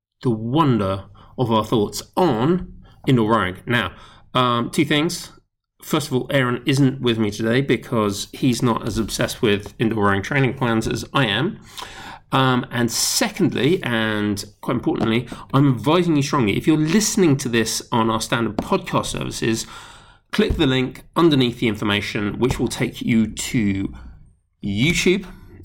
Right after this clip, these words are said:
and watch it because I'm doing this as a screencast, because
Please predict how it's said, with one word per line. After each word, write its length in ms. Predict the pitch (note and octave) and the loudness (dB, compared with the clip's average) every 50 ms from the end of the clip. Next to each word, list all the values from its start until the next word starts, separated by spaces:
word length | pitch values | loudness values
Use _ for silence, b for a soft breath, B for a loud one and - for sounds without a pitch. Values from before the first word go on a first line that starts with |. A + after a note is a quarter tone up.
| - - | -16 -8
and 540 | - A#2+ A#2+ A#2 A2+ A2+ A2 A2 G#2+ G#2+ G2+ - - A2 | -6 -4 -2 -2 0 0 0 0 0 -2 -2 -4 -2 2
watch 320 | A2+ C3+ C#3+ - - - | 2 2 2 2 -4 -2
it 320 | C3+ A#2 A2+ - - - - | 0 0 0 -2 -4 -6 -2
because 320 | - A2+ - - A#2+ G#2 | -2 -2 0 -2 -2 0
I'm 100 | A2 G2+ | 0 0
doing 220 | G2 B2+ A#2+ A2+ A2 | 0 2 2 2 0
this 200 | G#2+ G2+ - - | -2 -4 -6 -4
as 180 | - A2+ A#2 G#2 | -4 -4 -2 -4
a 40 | G2+ | -6
screencast, 640 | F2+ - - C#3+ A#2+ A#2 G#2 - G2+ F#2+ F2 - - | -6 -2 -2 0 0 0 0 0 -2 -4 -4 -4 -6
because 480 | - F#2 - - G#2+ G2+ G2+ G2 - | -8 -8 -4 -2 0 0 0 0 -2